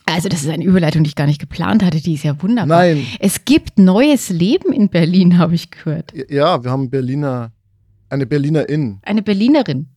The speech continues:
Speaker 1: eine neue.
Speaker 2: Rin gemacht.
Speaker 1: Herzlichen
Speaker 2: Ja.
Speaker 1: Glückwunsch.
Speaker 2: Dankeschön, das Baby ist da und wir,
Speaker 1: Das ist ja
Speaker 2: wir freuen uns
Speaker 1: großartig.
Speaker 2: alle sehr. Und aus einer Tochter, die schon vorhanden war, wurden jetzt zwei.
Speaker 1: Aber
Speaker 2: Und
Speaker 1: nicht aus ihr, nicht aus der Rippe, hoffe ich.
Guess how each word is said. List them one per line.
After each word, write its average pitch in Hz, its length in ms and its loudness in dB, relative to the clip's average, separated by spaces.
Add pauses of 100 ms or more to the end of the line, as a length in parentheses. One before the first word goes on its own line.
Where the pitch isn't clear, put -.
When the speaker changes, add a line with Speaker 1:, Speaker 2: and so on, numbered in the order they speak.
(100)
Speaker 1:
eine 180 160 -2
neue. 175 240 -2
Speaker 2:
Rin 123 320 -2 (640)
gemacht. 139 520 -2 (300)
Speaker 1:
Herzlichen 143 320 0
Speaker 2:
Ja. 151 100 0
Speaker 1:
Glückwunsch. 233 580 -4 (800)
Speaker 2:
Dankeschön, 170 420 -2
das 143 140 -8
Baby 127 240 -4
ist 113 160 -12
da - 280 -12
und 123 400 -10
wir, 120 120 -10
Speaker 1:
Das 175 80 -10
ist - 60 -12
ja 151 80 -8
Speaker 2:
wir - 40 -18
freuen 120 240 -10
uns 117 140 -10
Speaker 1:
großartig. - 260 -14
Speaker 2:
alle - 40 -20 (180)
sehr. - 260 -20 (220)
Und - 320 -20 (240)
aus 117 200 -14
einer 170 300 -4
Tochter, 165 360 -6
die 131 140 -6
schon 123 180 -12
vorhanden 123 360 -8
war, 135 180 -4
wurden 120 180 -4
jetzt 110 260 -10
zwei. 151 360 -6 (540)
Speaker 1:
Aber - 140 0
Speaker 2:
Und 202 60 4
Speaker 1:
nicht 220 220 2
aus 202 260 4
ihr, 147 140 2
nicht 190 160 0
aus 165 120 -4
der 160 160 0
Rippe, 147 280 -4
hoffe 143 220 -12
ich. - 180 -16